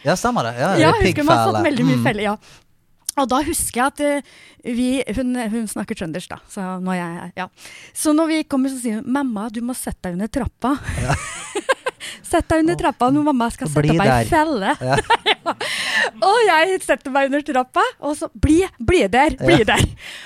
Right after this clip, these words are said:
Speaker 2: Og så jeg skal legge ut noen patroner, så friste dem. <laughs> Friste dem.
Speaker 1: Ja.
Speaker 2: Og jeg satt under trappa, øh, og hun, og det var, vi spilte duo da. Og så setter, legger hun felle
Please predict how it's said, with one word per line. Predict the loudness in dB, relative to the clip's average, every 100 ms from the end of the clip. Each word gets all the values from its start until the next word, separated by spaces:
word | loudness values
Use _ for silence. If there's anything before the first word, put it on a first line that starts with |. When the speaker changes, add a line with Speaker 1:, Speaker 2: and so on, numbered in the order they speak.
| -6
Speaker 2:
Og | -4
så | -2
jeg | -4
skal | -4 -4
legge | -4 -6 -6
ut | -12
noen | -6 -2
patroner, | -2 -2 -14 -14 -8 -10 -10 _
så | -10 -10
friste | -10 -14 -10 -10 -10 -12 -8
dem. | -6 -6 -2 -2 -4 -10
<laughs> | -20 -10 -2 -2 0
Friste | 0 0 0 2
dem. | 2 2 -6 -4
Speaker 1:
Ja. | -2 0
Speaker 2:
Og | 0 4
jeg | 4 2
satt | 0 -2 -2
under | -2 -2
trappa, | 0 0 2 4 4 4 -2 -20 -18 -4
øh, | 2 2 2
og | -2 -2
hun, | 0 0 0 -2
og | 0
det | -2
var, | -2
vi | -6 -8
spilte | -6 -6 -6
duo | -4 -4
da. | -4 -4 0
Og | 0 0
så | -2 -2
setter, | -4 -8 -8 -8 -6
legger | -6 -6 -4
hun | -6
felle | -2 -2 0 -2